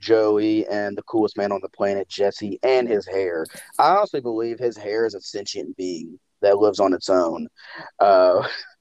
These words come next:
<laughs> but yeah, you know, I'll, I'll go ahead and concede to, uh, to, uh, Bob Saget on, uh, Full House as my number four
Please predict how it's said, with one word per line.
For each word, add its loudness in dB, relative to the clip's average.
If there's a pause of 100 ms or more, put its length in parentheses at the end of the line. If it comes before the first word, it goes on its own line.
<laughs> -20
but 6
yeah, 6
you -2
know, -6
I'll, 6
I'll 4
go 2
ahead 4
and -8
concede -8
to, 0
uh, 4 (140)
to, 2
uh, 4
Bob 4
Saget 0
on, 0
uh, -4
Full 0
House 0
as -2
my -2
number -6
four -2